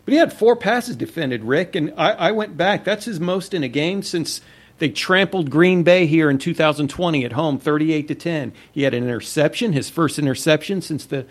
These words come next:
two thousand twenty-one season opener. He was getting in grills. And, uh, yeah, again, like you mentioned, Murphy Bunting had a pass breakup. He, I, I thought he, he played well. But, <laughs> you know, I, I go back and look at it now, and,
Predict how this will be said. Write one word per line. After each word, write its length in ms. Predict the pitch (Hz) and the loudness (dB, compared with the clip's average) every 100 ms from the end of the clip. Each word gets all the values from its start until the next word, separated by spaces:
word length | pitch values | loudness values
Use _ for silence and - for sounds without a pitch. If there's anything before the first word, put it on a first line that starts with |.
| - - - - | -18 -20 -20 0
two 160 | 165 | 2
thousand 340 | 160 156 143 143 | 4 2 2 -4
twenty-one 520 | 156 160 165 160 160 | 0 4 4 4 2
season 360 | - 175 160 | 0 -2 2
opener. 400 | 156 185 208 226 | 2 2 0 -2
He 140 | 190 147 | 0 0
was 160 | 117 | -2
getting 360 | 107 151 190 170 | 2 4 4 4
in 180 | 127 110 | 0 -2
grills. 680 | 95 139 190 240 269 - - | 2 4 6 4 0 -12 -4
And, 240 | 180 160 170 | 2 4 4
uh, 100 | 214 | 2
yeah, 140 | 233 220 | 2 0
again, 440 | 220 185 202 247 | 2 4 4 4
like 220 | 143 135 | 2 0
you 80 | 196 | -2
mentioned, 480 | 180 226 202 147 - - - | -2 -2 0 -2 -4 -18 -6
Murphy 380 | 135 147 170 214 | 2 2 2 0
Bunting 340 | 135 156 247 | 2 2 2
had 160 | 175 147 | 0 0
a 60 | 127 | -2
pass 220 | 147 135 | -4 -2
breakup. 520 | 147 127 135 117 - | -2 -2 0 -2 0
He, 260 | 160 208 - | -2 -4 -8
I, 340 | 165 170 - | -8 -4 -2
I 40 | 147 | -2
thought 240 | 190 156 | 0 -2
he, 140 | 160 214 - - | -4 -10 -18 -10
he 160 | 185 | -8
played 300 | 202 202 151 | -4 -2 0
well. 340 | 131 127 113 - _ _ _ | 0 0 -2 -12 _ _ _
But, 400 | 175 170 180 - | 0 0 -4 -6
<laughs> 40 | 214 | -2
you 100 | 175 | 2
know, 180 | 180 | 4
I, 280 | 196 208 175 | 4 2 0
I 20 | |
go 240 | 147 180 180 | 2 2 2
back 300 | 180 185 175 | 0 -2 -4
and 160 | 143 | -2
look 200 | 160 202 | -2 -2
at 160 | 196 156 | 0 0
it 140 | 156 | -2
now, 400 | 165 202 208 180 180 - _ - | -4 -2 -2 -4 -8 -20 _ -8
and, 440 | 170 151 151 147 | -2 0 0 -4